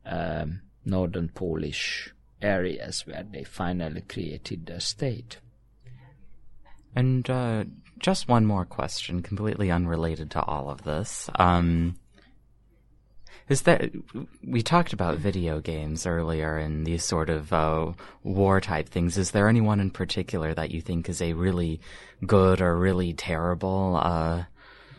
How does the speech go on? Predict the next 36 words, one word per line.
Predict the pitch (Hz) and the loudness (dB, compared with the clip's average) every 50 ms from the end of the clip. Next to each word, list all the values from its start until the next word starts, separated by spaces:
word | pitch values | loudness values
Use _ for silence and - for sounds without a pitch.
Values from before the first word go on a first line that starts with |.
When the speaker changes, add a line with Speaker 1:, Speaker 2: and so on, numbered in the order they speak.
| - _ - _ - - | -20 _ -20 _ -2 2
Speaker 2:
uh, | 95 98 | 4 6
interpretation | 101 104 101 - 117 107 95 - 110 98 - 98 92 - - - 95 | 6 6 6 8 8 8 10 10 8 10 10 8 8 8 8 6 6
of | 90 87 - | 6 6 8
the | 92 | 8
Middle | 90 90 90 90 90 87 | 8 10 10 8 8 8
Ages? | 87 87 85 - 101 92 90 92 92 - - - - - - - - - 180 | 8 6 6 8 6 6 6 6 4 0 -4 -6 -8 -12 -16 -20 -10 -6 -6
<laughs> | 127 - - 165 - - - - - - - - - 131 | -6 -4 -4 -6 -8 -8 -14 -20 -20 -20 -20 -2 4 8
Speaker 1:
You | 131 131 | 8 8
mean | 131 127 120 120 | 10 8 8 8
the | 120 120 113 | 8 6 6
wo-, | 113 117 123 120 120 123 131 127 | 6 4 4 4 4 2 -2 2
the | 123 120 110 | 4 4 4
games? | 110 107 110 117 117 123 139 156 180 202 220 214 - - - - | 4 4 6 8 8 10 10 8 8 8 6 4 4 2 2 4
Speaker 2:
The | 131 120 117 110 | 6 8 8 10
Speaker 1:
Or | 110 | 10
Speaker 2:
games. | 98 90 85 82 82 85 - - - - - | 10 8 8 8 6 6 4 2 0 6 6
<laughs> | 135 107 151 - | 6 8 8 6
Speaker 1:
I'm | 147 120 - 196 139 127 127 151 170 175 180 185 | 6 6 8 6 6 6 6 6 6 8 8 8
not | 185 180 180 170 165 - - 170 160 143 151 175 180 156 143 135 131 131 | 8 8 8 6 4 -2 -4 -6 -6 -8 -8 -10 -10 -8 -6 -4 2 8
that | 135 139 139 139 - - | 12 12 12 12 12 8
familiar, | - - - 107 104 104 104 101 101 98 95 98 98 92 87 90 95 95 | 0 4 6 6 8 8 8 8 6 6 4 4 4 4 2 2 0 0
I | 95 95 | 0 2
have | 95 104 120 - | 2 2 4 2
to | 73 - - | 2 2 4
Speaker 2:
Ah. | |
Speaker 1:
say. | 73 76 - - 139 120 - | 4 4 4 6 6 10 12
I, | 147 - - - - 143 160 - | 12 12 12 10 10 8 8 8
I | 147 139 | 8 10
Speaker 2:
<laughs> | 147 147 170 190 | 12 12 12 10
Speaker 1:
used | - - 120 | 10 6 4
to | - 160 | 2 4
see | - - - - 180 170 165 | 6 6 6 8 8 8 10
them | 147 165 147 139 139 135 | 10 10 10 10 10 8
because | 139 127 - 139 131 - - | 8 8 8 6 6 6 2
there | - - 147 143 147 | 2 6 6 8 10
are | 147 139 143 | 10 10 8